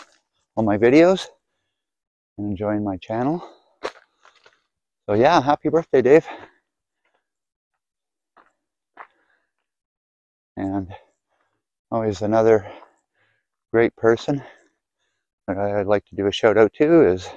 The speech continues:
Henry, Toronto Tech and Transit. He's an awesome guy, and all his friends, Liam, Sapan,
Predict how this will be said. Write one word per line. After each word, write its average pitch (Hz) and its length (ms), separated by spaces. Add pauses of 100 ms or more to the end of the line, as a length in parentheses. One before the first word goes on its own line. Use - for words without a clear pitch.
(800)
Henry, 147 400 (1200)
Toronto 113 300
Tech 123 240
and 113 100
Transit. 120 480 (2000)
He's 107 220
an 98 240
awesome 113 400
guy, 127 240
and 120 160
all 113 160
his 107 120
friends, 139 440
Liam, 127 460 (680)
Sapan, 123 580